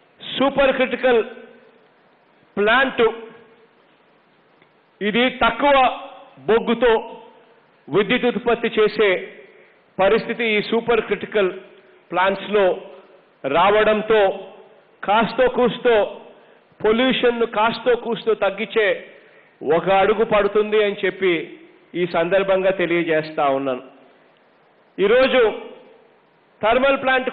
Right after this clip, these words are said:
కోసం భూములు ఇచ్చిన రైతులందరి-, అందరికీ కూడా ఈరోజు నిండు మనసుతో ఒకవైపున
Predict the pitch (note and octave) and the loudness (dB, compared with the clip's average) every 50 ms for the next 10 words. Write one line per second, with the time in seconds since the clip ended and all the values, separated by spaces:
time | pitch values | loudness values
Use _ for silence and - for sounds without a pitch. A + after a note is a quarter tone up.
0 | - B3 B3 A#3+ - C4 B3 B3+ - - - - - - _ - _ _ _ _ | 0 0 2 2 2 0 0 -2 -4 -12 -20 -20 -20 -20 _ -20 _ _ _ _
1 | _ _ _ _ _ _ _ _ _ _ _ _ C3+ B2+ D#3 A#3+ C#4 C4+ C#4 C4+ | _ _ _ _ _ _ _ _ _ _ _ _ -10 -4 0 0 2 2 2 2
2 | B3+ B3+ C4 - C#4 C4+ C4 A#3+ A#3 A#3+ B3+ B3 B3 B3+ B3+ B3+ B3+ C4 C4 B3+ | 0 0 -2 0 0 0 2 2 2 2 0 0 0 0 0 2 2 0 0 0
3 | B3 C4 B3+ A#3+ A#3+ A#3+ A3+ A#3 A#3+ C4 C4 C4 C4 C4 - - A#3 A#3+ A#3 G#3 | 0 0 0 0 0 0 0 2 2 0 0 0 -2 -4 -2 -2 0 0 2 0
4 | - - - - - - - - _ _ _ _ _ _ _ _ _ _ _ _ | 0 -2 -6 -16 -20 -20 -20 -20 _ _ _ _ _ _ _ _ _ _ _ _
5 | _ _ - F3 G3 A3 A#3+ A#3+ A3+ A#3 G#3 G#3+ A#3+ B3+ B3+ A#3+ A#3+ A3+ A3+ A#3 | _ _ -2 0 2 4 4 4 2 2 2 2 0 0 2 2 2 2 2 2
6 | B3+ A#3 A#3 A#3 A#3 B3 A#3 G3 F#3 - - - - - - _ _ _ _ _ | 2 0 0 0 2 2 2 2 0 -4 -10 -18 -20 -20 -20 _ _ _ _ _
7 | _ _ _ _ _ _ _ _ _ _ _ _ _ - D#3+ D#3 D#3 F#3 F#3+ G3+ | _ _ _ _ _ _ _ _ _ _ _ _ _ -8 -6 -2 0 2 2 2
8 | A#3 A#3 - A#3+ A#3+ | 2 2 2 2 2